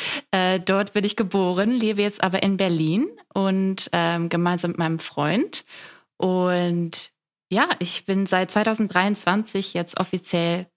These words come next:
Vollzeit selbstständig als Coach für Konflikte und Beziehungen.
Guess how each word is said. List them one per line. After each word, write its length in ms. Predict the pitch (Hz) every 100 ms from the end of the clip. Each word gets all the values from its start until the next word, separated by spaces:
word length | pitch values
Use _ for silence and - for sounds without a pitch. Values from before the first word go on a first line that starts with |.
| _
Vollzeit 560 | - 180 190 - 175 175
selbstständig 840 | 151 156 - 160 165 277 330 - -
als 340 | 170 160 -
Coach 520 | - 160 185 277 - -
für 120 | 170
Konflikte 520 | 175 170 - 208 233
und 100 | 226
Beziehungen. 680 | 247 - 180 165 160 196